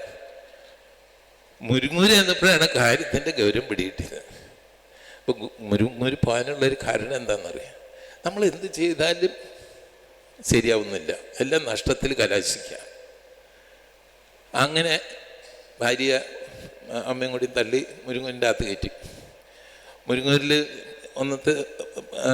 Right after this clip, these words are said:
എന്ന് പറഞ്ഞാൽ പത്ത് ഇരുപത്തയ്യായിരം പേരുണ്ടായിരുന്നു. പിന്നെ ആ-, ആദ്യം പോയപ്പോൾ ഇത്തിരി വാശിയിലാണ് പോയിരുന്നത്. ഞാനല്ലല്ലോ പോകേണ്ടത്, ഞാൻ മദ്യപിക്കാറില്ല, സിഗരറ്റ് വലിക്കാറുമില്ല. അവരല്ലേ പോണ്ടത്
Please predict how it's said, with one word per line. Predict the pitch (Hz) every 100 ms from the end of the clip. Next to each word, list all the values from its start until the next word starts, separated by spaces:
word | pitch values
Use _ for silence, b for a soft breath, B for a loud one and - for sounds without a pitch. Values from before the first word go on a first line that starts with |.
| 120 127
എന്ന് | 135
പറഞ്ഞാൽ | 135 135 131
പത്ത് | 135 147
ഇരുപത്തയ്യായിരം | 135 135 131 120 120 120
പേരുണ്ടായിരുന്നു. | 107 104 - 101 90 92 95 - -
പിന്നെ | 113 113 117 - - 110
ആ-, | 107
ആദ്യം | 120 127 156
പോയപ്പോൾ | 131 - 131
ഇത്തിരി | - 127 107
വാശിയിലാണ് | 110 - 120 120 110
പോയിരുന്നത്. | 90 80 - - - - - - - - 113
ഞാനല്ലല്ലോ | 104 131 147 139 135 127
പോകേണ്ടത്, | 104 95 98 82 - 107
ഞാൻ | 92 120
മദ്യപിക്കാറില്ല, | 127 123 127 139 143 135 139
സിഗരറ്റ് | 131 123 139 131
വലിക്കാറുമില്ല. | 120 127 131 117 95 87 - - - B B B -
അവരല്ലേ | - 120 170 170
പോണ്ടത് | 170 143 135 135 98 -